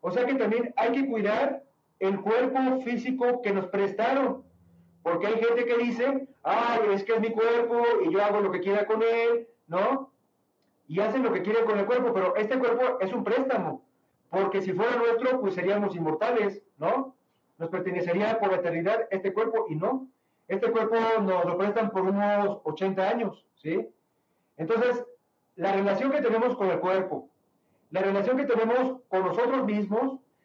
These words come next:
y la relación que tenemos con los semejantes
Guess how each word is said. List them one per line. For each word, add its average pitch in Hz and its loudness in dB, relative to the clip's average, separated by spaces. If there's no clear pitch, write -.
y 190 -4
la 214 0
relación 202 0
que 269 0
tenemos 240 0
con 220 0
los 254 0
semejantes 247 0